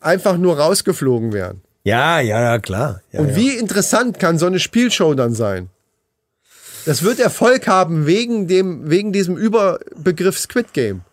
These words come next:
Speaker 1: Deswegen wird das Erfolg haben.
Speaker 2: Ja.
Speaker 1: Weil das Ding bei Squid Game, was ich auch nie verstanden hab, diesen Hype da drum, diesen großen Hype, ist, man kann jetzt da drüber sagen, ja, oh, war ganz gut und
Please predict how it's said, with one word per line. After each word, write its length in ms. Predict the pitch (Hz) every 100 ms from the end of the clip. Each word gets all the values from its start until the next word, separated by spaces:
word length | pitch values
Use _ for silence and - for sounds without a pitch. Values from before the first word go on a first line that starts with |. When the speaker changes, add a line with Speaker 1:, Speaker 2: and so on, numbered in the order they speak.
| _
Speaker 1:
Deswegen 380 | 156 156 175 196
wird 100 | 196
das 120 | 196
Erfolg 340 | 214 233 220 180
haben. 180 | 120 -
Speaker 2:
Ja. 340 | 123 131 135 -
Speaker 1:
Weil 140 | 160
das 180 | 202 -
Ding 180 | 254 254
bei 140 | 220
Squid 260 | 190 240 226
Game, 200 | 190 135
was 180 | 131 127
ich 80 | 151
auch 140 | 139
nie 180 | 147 180
verstanden 400 | 175 151 151 160
hab, 120 | 135
diesen 280 | 131 117 117
Hype 240 | 139 180 -
da 80 | 151
drum, 240 | 131 139
diesen 240 | 123 131
großen 360 | 127 123 180 170
Hype, 200 | 120 107
ist, 180 | 120 -
man 160 | 156 151
kann 400 | 170 185 151 117
jetzt 240 | 147 -
da 100 | 147
drüber 280 | 131 147 147
sagen, 320 | 131 139 151
ja, 340 | 139 160 170
oh, 380 | 143 156 143 110 117
war 200 | 139 156
ganz 220 | 139 -
gut 340 | 170 214 214
und 180 | 175 135